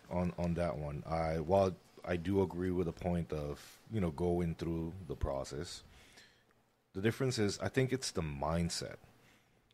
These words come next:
You know, those who actually joined, they actually had a goal in mind, whether it was a career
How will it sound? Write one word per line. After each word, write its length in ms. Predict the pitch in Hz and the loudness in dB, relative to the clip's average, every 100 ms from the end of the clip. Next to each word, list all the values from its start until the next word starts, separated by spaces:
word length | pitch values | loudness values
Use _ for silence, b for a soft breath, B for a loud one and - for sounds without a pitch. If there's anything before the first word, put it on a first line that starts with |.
| - | -8
You 80 | 80 | -4
know, 140 | 69 | 0
those 300 | 92 107 123 | 6 6 6
who 100 | 135 | 4
actually 440 | - 117 - 110 95 | 6 6 6 2 0
joined, 460 | 85 104 110 95 | 2 4 4 4
they 120 | 82 85 | 2 2
actually 400 | 90 87 90 85 | 0 0 -2 -2
had 220 | 87 85 | 0 -2
a 40 | |
goal 440 | 80 76 78 80 78 | -2 -2 0 0 -2
in 160 | 73 | -4
mind, 320 | 71 76 76 71 | -4 -4 -4 -4
whether 260 | 71 73 | -4 -2
it 60 | 76 | -2
was 220 | 76 73 | -2 -4
a 40 | |
career 760 | - - 69 64 76 90 107 113 | -8 -10 -8 -6 -2 0 0 -2